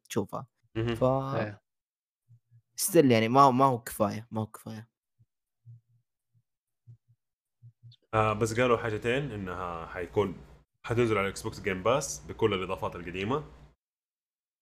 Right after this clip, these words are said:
Speaker 2: وبرضه حتصير بث على خ-، على الجوال، تقدر تلعبها عن طريق الإكس بوكس ألتيميت.
Speaker 3: حلو. وفي بعدها لعبة أول مرة أسمع فيها،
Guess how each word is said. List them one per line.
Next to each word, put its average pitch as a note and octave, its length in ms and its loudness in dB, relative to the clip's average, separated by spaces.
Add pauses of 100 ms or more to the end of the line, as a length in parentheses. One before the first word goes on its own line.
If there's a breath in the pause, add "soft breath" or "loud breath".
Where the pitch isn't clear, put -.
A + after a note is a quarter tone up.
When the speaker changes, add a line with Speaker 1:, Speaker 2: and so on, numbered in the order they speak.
(340)
Speaker 2:
وبرضه A2+ 240 6
حتصير G#2+ 300 -2
بث - 500 -6
على F2+ 100 -10
خ-، G2 80 -12
على F2+ 100 -10
الجوال، F#2 440 -4 (280)
تقدر F#2+ 140 -6
تلعبها E2 320 -10
عن D#2+ 160 -12
طريق E2+ 260 -8
الإكس D#2+ 480 -12
بوكس - 220 -12
ألتيميت. E2 320 -10 (4000)
Speaker 3:
حلو. C3 220 6 (1500 soft breath)
وفي E3 560 10
بعدها D3+ 420 6
لعبة C3 480 6
أول D3+ 220 4
مرة C3+ 100 2
أسمع B2 200 0
فيها، A2 240 -2